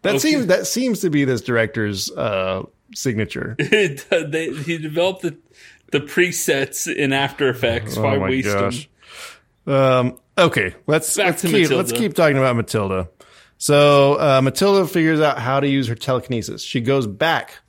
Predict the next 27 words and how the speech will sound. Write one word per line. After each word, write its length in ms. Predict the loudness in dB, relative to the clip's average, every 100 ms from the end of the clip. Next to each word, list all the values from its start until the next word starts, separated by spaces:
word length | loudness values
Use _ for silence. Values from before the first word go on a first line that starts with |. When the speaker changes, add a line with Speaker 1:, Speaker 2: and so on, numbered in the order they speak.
| -14
Speaker 1:
to 480 | -4 -2 0 -2 -6
Trunchbull's 480 | -6 -6 -4 -6 -6
house, 460 | -8 -10 -14 -18 -18 _ _ _ _ -12
Speaker 2:
Mm. 180 | -10
Speaker 1:
climbs 300 | -2 0 2
up 160 | 0 -2
in 100 | -4
a 60 | -6
tree. 440 | -4 -6 -6 -12 0
Speaker 2:
Fully 260 | 2 2
leveled 380 | 0 0 -2 -6
up. 300 | -8 -10 _ _ _ _ _ -20 -20 _ _ _
Speaker 1:
Yeah, 200 | -2 -2 -2
she, 320 | 0 0 0
her 200 | -2 -4
powers 400 | 0 2 2 2
are, 460 | 0 0 -2 -4 -10 -14 -14
she 280 | -12 -6 -6
spent 320 | -6 -4 -4 -4
some, 400 | -4 -4 -6 -8
uh, 500 | -4 -2 0 -2 -6
some 180 | -10 -8
skill 280 | -6 -4 -4
points 380 | -2 -4 -4 -4
on 320 | -4 -6 -8 -16 _ _ _ -20 -8
telekinesis. 800 | -6 -4 -6 -8 -10 -12 -14 -16 _ _ _ -14
Speaker 2:
Yeah. 240 | -12 -14